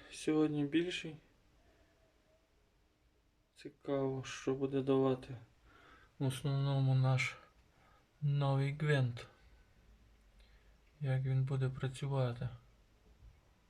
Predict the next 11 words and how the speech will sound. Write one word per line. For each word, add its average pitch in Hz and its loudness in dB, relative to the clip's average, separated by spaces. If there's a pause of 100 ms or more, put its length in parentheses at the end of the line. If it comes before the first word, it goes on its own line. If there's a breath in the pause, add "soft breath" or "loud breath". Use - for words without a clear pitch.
(1700)
Не 139 -4
дуже 139 -2
хочеться 135 -6
його 131 2
ще 135 0
раз 131 0
балансувати. 127 -4 (3750)
Можливо, 131 0
там 131 0
і 131 0
нічого 135 0